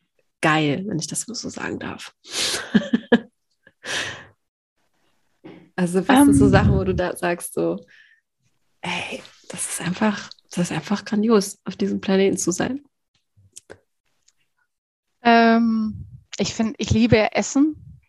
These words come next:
Speaker 2: Ich werd
Speaker 1: Mhm.
Speaker 2: ja auch immer Foodie genannt oder ich werd ja auch leider auch immer hangry, wenn ich Hunger <laughs> habe. Ähm,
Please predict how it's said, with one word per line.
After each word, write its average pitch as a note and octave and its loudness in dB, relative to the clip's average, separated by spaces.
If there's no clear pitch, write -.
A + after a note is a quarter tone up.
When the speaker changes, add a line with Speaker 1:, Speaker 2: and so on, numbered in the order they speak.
Speaker 2:
Ich A3 -2
werd F#3 2
Speaker 1:
Mhm. A3+ 2
Speaker 2:
ja G#3 0
auch G#3+ -20
immer A3 2
Foodie A#3 0
genannt G3+ -4
oder F#3 -2
ich - -12
werd G3+ -2
ja G3+ 0
auch F#3+ -4
leider G#3+ 4
auch F#3 -4
immer G3 -4
hangry, G#3 0
wenn F#3+ -6
ich F#3 -6
Hunger - 8
<laughs> A3+ 4
habe. A3 -2
Ähm, A#3 4